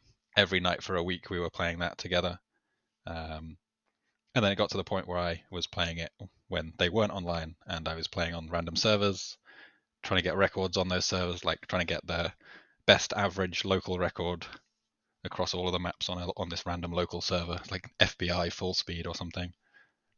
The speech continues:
Um, and then I got to the point where I was like, "We should join a team and do tournaments." And then my friends were like, "Yeah, we're not really that interested anymore." <laughs>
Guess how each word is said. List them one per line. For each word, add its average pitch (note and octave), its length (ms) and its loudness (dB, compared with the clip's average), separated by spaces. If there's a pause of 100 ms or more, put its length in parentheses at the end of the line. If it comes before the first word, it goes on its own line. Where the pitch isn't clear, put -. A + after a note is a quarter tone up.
Um, F2 460 -2 (640)
and G#2 100 6
then F2 140 4
I F2+ 40 6
got - 140 4
to - 40 -4
the - 80 -4
point - 160 -2
where E2 60 -4
I - 20 -4
was F#2+ 40 -6
like, - 80 -4
"We G#2 60 0
should - 160 2
join A2+ 160 4
a G2 80 0
team A2+ 320 6
and E2+ 80 -6
do F#2 140 2
tournaments." F#2+ 540 0
And F#2 80 0
then F2+ 80 4
my F2 80 2
friends E2+ 240 0
were F2+ 60 -4
like, E2+ 120 0
"Yeah, C#3 220 4
we're D3 120 2
not F3 180 2
really A2+ 280 4
that F2+ 160 0 (120)
interested F#2 640 0
anymore." B2 460 6
<laughs> - 40 4